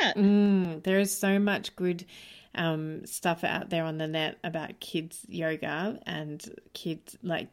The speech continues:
Speaker 2: yeah, getting kids into that, um, will just help them a lot. Not
Speaker 1: Yeah, the self-regulation
Speaker 2: Yeah.
Speaker 1: and the moving your body and being aware of your body and even doing Pilates with them. It doesn't have to be rigorous ex-, exercise, especially when it's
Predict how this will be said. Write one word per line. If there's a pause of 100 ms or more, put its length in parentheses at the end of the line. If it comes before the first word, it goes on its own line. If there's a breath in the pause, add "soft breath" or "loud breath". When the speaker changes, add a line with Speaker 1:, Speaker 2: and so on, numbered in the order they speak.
Speaker 2:
yeah,
getting (100)
kids
into
that, (260)
um,
will
just
help
them (120)
a
lot. (380)
Not
Speaker 1:
Yeah,
the
self-regulation
Speaker 2:
Yeah.
Speaker 1:
and
the
moving
your
body
and
being
aware
of
your
body
and (240 loud breath)
even
doing
Pilates
with
them.
It
doesn't
have
to
be
rigorous
ex-, (120)
exercise,
especially
when
it's